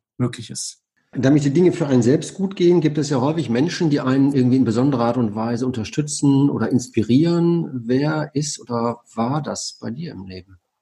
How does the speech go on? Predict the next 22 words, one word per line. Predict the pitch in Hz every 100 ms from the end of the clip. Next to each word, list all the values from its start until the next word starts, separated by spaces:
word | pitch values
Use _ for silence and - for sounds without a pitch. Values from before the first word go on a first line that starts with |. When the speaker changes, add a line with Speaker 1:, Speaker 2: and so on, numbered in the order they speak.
| _ _ - - - -
Speaker 1:
Na | - 135
ja, | 156 160
das | 156 151
ist | 180
natürlich | 180 147 160 147 -
ganz | 131 131 -
klar | - 123 -
auch, | 147 143 - 139
äh, | 147 - 233 160 - -
an | 143 - 139
der | -
alten | 143 151 170
Universität, | 196 147 139 131 127 131 135 135 135 -
äh, | 151 123
wo |
ich | 127 -
war, | 135 135
T | - 139
U |
München, | 123 127 139 -
mein | 131 120
Doktorvater, | 139 170 156 165 165 170 160